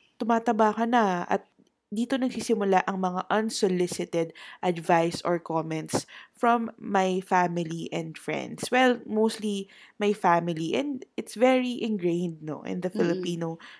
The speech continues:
Speaker 1: culture.
Speaker 2: Oh my gosh, oo. All the more.
Speaker 1: And hindi lang to nangyayari pag mataba ka, kahit, as in, normal ka lang na tao na hindi ka mataba. Sasabihan ka ng, "Parang tumaba ka."
Speaker 2: Yes.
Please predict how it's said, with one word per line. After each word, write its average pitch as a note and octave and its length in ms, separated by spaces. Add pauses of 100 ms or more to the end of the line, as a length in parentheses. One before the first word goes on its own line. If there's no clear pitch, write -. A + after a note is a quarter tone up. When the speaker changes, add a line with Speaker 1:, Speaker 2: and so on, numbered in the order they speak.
Speaker 1:
culture. E3 800 (100)
Speaker 2:
Oh D4+ 220
my B3 100
gosh, A3 300
oo. G#3 260 (320)
All C4+ 160
the A3+ 140
more. G#3 260 (240)
Speaker 1:
And F#3+ 560
hindi A3+ 240
lang A3+ 300
to G#3 100
nangyayari G3+ 560
pag B3+ 160
mataba G3 460
ka, A3+ 100
kahit, B3+ 400 (320)
as B3+ 160
in, D4 140
normal A#3 420
ka A3+ 160
lang A3 220
na G#3+ 100
tao F3+ 400
na F3+ 80
hindi F3 400
ka E3+ 160
mataba. D#3 560 (800)
Sasabihan A#3+ 720
ka A3+ 80
ng, A3+ 320
"Parang G#4 240
tumaba A#3+ 480
ka." - 240
Speaker 2:
Yes. F#4 640